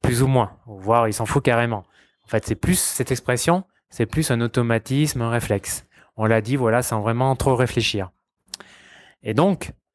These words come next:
euh, cette expression, euh, « tu as de la chance », euh, moi, je l'entends souvent. Et, euh, voilà, parce que pour revenir à mon cas plus personnel, peut-être que vous, que vous connaissez peut-être pas,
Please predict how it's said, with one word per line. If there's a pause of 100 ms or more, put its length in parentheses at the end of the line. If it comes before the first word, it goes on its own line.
(300)
euh,
cette
expression,
euh, «
tu
as
de
la
chance », (500)
euh,
moi,
je
l'entends
souvent. (840)
Et,
euh,
voilà,
parce
que
pour
revenir (760)
à
mon
cas
plus
personnel,
peut-être
que
vous, (240)
que
vous
connaissez
peut-être
pas,